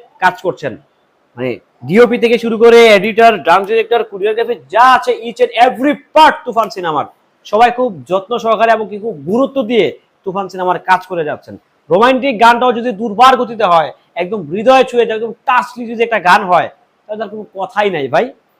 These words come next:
একদম দশে দশ। My name is boss। So সব কথার ঊর্ধ্বে একটা কথাই বলতে চাই, তুফান সিনেমার এক একটা গান, তুফান সিনেমার এক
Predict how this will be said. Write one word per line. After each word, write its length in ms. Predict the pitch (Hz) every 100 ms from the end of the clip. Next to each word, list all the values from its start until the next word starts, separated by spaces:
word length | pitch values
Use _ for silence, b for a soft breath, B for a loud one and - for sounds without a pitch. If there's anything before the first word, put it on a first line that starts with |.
| _ _ -
একদম 320 | 202 185 247 185 170
দশে 240 | 214 240 196 247
দশ। 140 | 294 - _ _ -
My 100 | 175 226
name 140 | 240 220
is 60 | 151 - _ _ 131
boss। 220 | 190 147 - - _ _
So 60 | - -
সব 120 | 220 214
কথার 220 | 240 247
ঊর্ধ্বে 160 | 240 240
একটা 100 | 240 233
কথাই 200 | 233 240 233
বলতে 160 | 233 214
চাই, 120 | 262 262 _ _ -
তুফান 260 | 190 226 226
সিনেমার 320 | 226 226 226 233 - 180
এক 80 | 196
একটা 260 | - _ 214 160 135
গান, 220 | 180 175 107 - _ -
তুফান 220 | 185 220 208
সিনেমার 280 | 220 220 226
এক 80 | 180